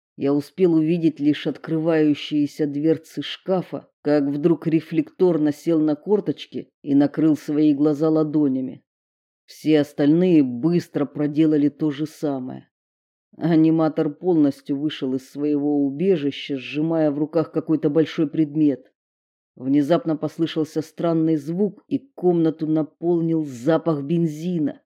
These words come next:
«Бензопила!» промелькнуло в голове у меня.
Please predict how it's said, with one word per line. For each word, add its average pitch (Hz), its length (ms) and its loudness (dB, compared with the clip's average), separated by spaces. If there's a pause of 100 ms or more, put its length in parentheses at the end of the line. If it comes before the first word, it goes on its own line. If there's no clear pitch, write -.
(600)
«Бензопила!» 170 1300 2 (260)
промелькнуло 147 680 2
в 131 80 -6
голове 147 460 0
у 131 140 -2
меня. 131 380 -6